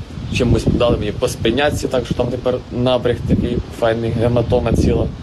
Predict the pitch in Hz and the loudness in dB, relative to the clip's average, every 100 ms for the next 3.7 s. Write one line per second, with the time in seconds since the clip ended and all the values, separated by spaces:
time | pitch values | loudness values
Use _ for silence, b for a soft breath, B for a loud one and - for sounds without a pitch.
0 | B B B B B B B B - - | B B B B B B B B -10 -4
1 | 202 202 196 202 160 151 196 190 170 147 | 0 2 4 4 4 2 0 2 2 2
2 | 127 - - - 131 147 135 127 127 123 | -2 -12 -6 -2 2 2 2 2 0 0
3 | 120 127 123 120 120 120 120 | 0 2 2 0 0 0 0